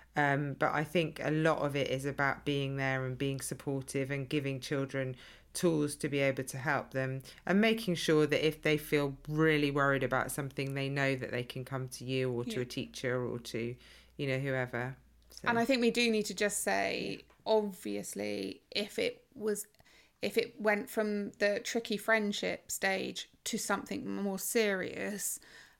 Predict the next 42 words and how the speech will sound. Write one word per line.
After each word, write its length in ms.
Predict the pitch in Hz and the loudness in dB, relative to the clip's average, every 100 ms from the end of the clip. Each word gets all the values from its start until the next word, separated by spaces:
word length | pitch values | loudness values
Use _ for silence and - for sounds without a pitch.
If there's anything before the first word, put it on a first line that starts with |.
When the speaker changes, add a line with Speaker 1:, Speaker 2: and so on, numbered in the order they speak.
| - | -2
Speaker 2:
that 340 | 202 190 - | 0 0 0
is 200 | 196 190 | -2 -2
a 40 | 190 | -6
very 360 | 190 185 175 | -2 0 0
different 340 | 175 - - - | -4 -8 -8 -8
situation. 560 | 185 - 175 170 170 | -8 -6 -6 -8 -8
So 120 | 175 190 | -6 -6
if 120 | - | -4
we 120 | 185 | -4
were 60 | 185 | -2
going 220 | 180 180 | -4 -4
down 200 | 175 175 | -6 -8
the 60 | 175 | -10
route 180 | 170 | -12
of 120 | 180 - | -10 -6
bullying 400 | 185 185 175 170 | -6 -6 -8 -8
or 140 | 165 - | -8 -6
anything 360 | 196 185 180 | -6 -6 -8
like 200 | 156 156 | -8 -8
that, 260 | 170 165 - - | -8 -10 -10 0
that 380 | 214 - - - - - - - - | 0 0 -4 -16 -16 -20 -20 -20 -2
is 260 | 208 208 - | 2 2 2
a 100 | 214 | -2
completely 600 | - 208 - 262 - 190 | 0 -4 0 0 0 -6
separate 920 | 185 196 - - - 147 - - - - _ _ _ _ _ _ - - _ _ 202 | -2 -2 -4 -6 -2 -2 -2 -8 -8 -10 _ _ _ _ _ _ -20 -20 _ _ -4
and 180 | 202 | -2
much 240 | 196 - - | -2 -4 -4
more 140 | 202 | -2
Speaker 1:
Mm. 40 | 120 | -2
Speaker 2:
serious 580 | 123 185 180 160 - - | 0 2 2 0 -2 -4
aspect 680 | 180 - - 135 - - - | -4 -4 -4 -4 -4 -10 -10
that 100 | - | -6
needs 300 | 196 175 - | -4 -4 -8
to 80 | 214 | -8
be 100 | 175 | -4
dealt 260 | 185 165 | -4 -4
with 160 | 160 165 | -8 -10
in 120 | 165 | -12
a 40 | |
very 300 | 175 190 156 | -4 -2 -2
different 400 | 165 185 - 170 | -6 -12 -10 -10
way. 400 | 175 156 113 - | -6 -6 -6 -10